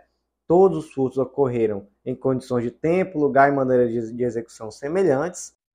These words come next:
E também é possível verificar que existia ali uma unidade de desígnios, porque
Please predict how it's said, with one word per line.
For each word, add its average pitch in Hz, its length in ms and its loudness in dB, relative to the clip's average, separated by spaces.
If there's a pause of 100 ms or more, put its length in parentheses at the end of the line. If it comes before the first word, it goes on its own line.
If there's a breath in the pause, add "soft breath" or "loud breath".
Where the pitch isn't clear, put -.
(100)
E 269 80 -8
também 233 720 0
é 220 60 -2
possível 220 600 -4
verificar 185 640 4
que 247 160 -6
existia 240 560 2
ali 202 180 6
uma 220 140 2
unidade 196 580 6
de 196 120 -6
desígnios, 220 720 -4
porque 214 560 2